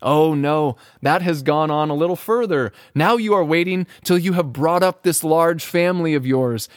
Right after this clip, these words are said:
and then when you have your children started in life, you are looking out for a villa in the suburbs where you can retire and spend the rest of your days.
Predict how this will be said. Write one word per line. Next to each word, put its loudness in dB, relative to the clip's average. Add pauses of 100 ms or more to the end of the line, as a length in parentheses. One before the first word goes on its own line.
(100)
and -2
then 0
when -2
you -2
have -2
your -2
children -2
started 0
in -2
life, 0 (280)
you 0
are 4
looking -2
out -2
for 2
a 2
villa 0
in 0
the 0
suburbs -2 (180)
where 4
you 0
can -2
retire 0
and 0
spend 0
the 2
rest -2
of -2
your 0
days. -2